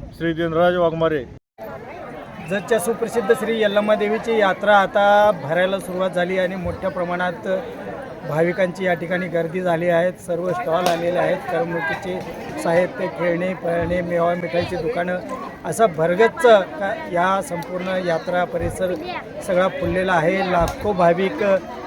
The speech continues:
Speaker 2: या ठिकाणी आलेले आपल्याला दिसत आहेत. सध्या मंदिर परिसरामध्ये दर्शनासाठी भाविकांच्या रांगा लागलेल्या आहेत आणि यात्रा यंदाची चांगल्या प्रमाणात मोठ्या उत्साहात भरेल अशी अपेक्षा व्यक्त होत आहे.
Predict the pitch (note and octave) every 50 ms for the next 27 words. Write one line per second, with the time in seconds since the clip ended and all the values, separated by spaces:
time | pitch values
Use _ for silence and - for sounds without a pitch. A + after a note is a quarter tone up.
0 | - G3 F#3+ F3+ - G3 D#3+ F#3 F3+ F3+ F#3 F#3+ F#3+ F#3 F#3+ F#3+ F#3+ A3+ - G3+
1 | E3+ E3 F3+ F3+ F3+ F#3+ G3 F#3+ G3 G3+ F3 - - E3+ F3 E3+ F3+ F3+ E3+ E3+
2 | D#3+ - - - - E3+ E3 F3+ C4 - - - - - - D#5 - - C4 -
3 | G3 G3 F#3 F3+ F3+ F3+ F3+ G3 F#3+ - F#3+ F3+ F3+ - F#3+ F#3 F#3 F#3 F#3 F3
4 | F#3 F#3+ F#3+ F#3+ - - - - - - - F3+ F3 F3 E3+ - - F#3+ F#3+ F#3+
5 | G#3 F#3 E3+ F#3 F#3 F3 E3 D#3 E3 E3+ D#3 F3+ F3 E3+ - F3+ F3 F3 F#3 G#3+
6 | G#3+ G3+ E3+ E3 E3 E3 D#3+ E3 F3+ F#3 F3 E3+ E3 D#3+ E3 E3 E3+ E3+ E3 D3+
7 | D3 D#3+ E3+ E3+ - - - - - - - - - F3+ E3 F3 F3+ F3+ F3+ F#3
8 | G#3 - - G3 F3 D#3+ D#3+ E3 E3+ F3 E3+ - - G#3 G#3+ F#3+ F3+ F3+ F3 F3
9 | F#3 F3 F3 - - F#3 F3+ E3+ - - - - - - - - E3+ E3 E3+ F3+
10 | F#3 F3 - - F#3 F3 E3+ F3+ F#3+ F#3+ F#3 F#3 F3+ - - - F#3+ F#3+ F#3+ F#3+
11 | E3+ - - - - - F3+ E3 D#3+ - F#3 F#3 F3 E3+ D3+ - - F#3 F3 F3+
12 | F#3+ F3+ D3+ C#3+ D3+ E3 F3+ E3+ E3+ E3+ D#3 - F#3 F3+ G#3 G#3 E3+ - - E3+
13 | - - F#3 F3 E3+ F3 E3+ - - F#3 F3+ - G3 F#3+ G3 F3+ - - - -